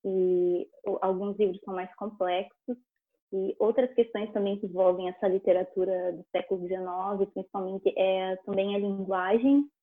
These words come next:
ah, o português em si, que ele também pode dificultar a leitura da parte dos adolescentes. E... Mas eu percebo, assim, que talvez, ah,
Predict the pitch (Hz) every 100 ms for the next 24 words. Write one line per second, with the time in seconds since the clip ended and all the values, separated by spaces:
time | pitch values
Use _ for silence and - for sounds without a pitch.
0 | _ _ - 185 185 185 180 180 180 180
1 | 180 175 - _ _ _ _ _ _ -
2 | - 190 - 190 - 185 175 196 247 -
3 | 196 190 _ 190 208 - 190 - 190 185
4 | 180 185 214 254 240 - 185 196 185 -
5 | - 208 208 190 196 269 247 190 185 -
6 | 190 196 220 220 _ _ _ _ _ _
7 | _ - 185 180 180 180 - 180 180 185
8 | 190 190 - 185 180 214 - - - _
9 | _ _ _ _ 202 190 196 190 190 185
10 | 185 185 185 185 214 247 _ _ _ 226
11 | 208 233 226 247 247 254 269 269 262 262
12 | 262 269 240 247 254 - _ _ _ _
13 | - 240 247